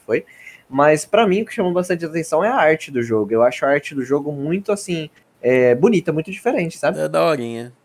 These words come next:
Speaker 1: Ela é
Speaker 2: Eu
Speaker 1: bem
Speaker 2: não
Speaker 1: coloridinha,
Speaker 2: diria, é,
Speaker 1: assim, não é nada, é, é, graficamente ultra, mas ela não é, ela é uma, tem uma arte própria, né?
Speaker 2: Eu, eu não diria que é algo diferente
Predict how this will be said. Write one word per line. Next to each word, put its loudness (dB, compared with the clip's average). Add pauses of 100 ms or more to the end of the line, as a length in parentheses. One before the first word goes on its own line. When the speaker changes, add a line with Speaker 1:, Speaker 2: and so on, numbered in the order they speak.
(220)
Speaker 1:
Ela 2
é 6
Speaker 2:
Eu 4
Speaker 1:
bem 6
Speaker 2:
não 6
Speaker 1:
coloridinha, 4
Speaker 2:
diria, -14 (240)
é, 2
Speaker 1:
assim, 4
não -2
é 2 (840)
nada, 4
é, -2
é, -2
graficamente 0
ultra, 2
mas -2
ela 0
não -2
é, 0
ela 2
é 0
uma, 0
tem -6
uma -2
arte -6
própria, -4
né? -14 (160)
Speaker 2:
Eu, -4
eu -2
não -6
diria -2
que -4 (180)
é -6
algo -4
diferente -8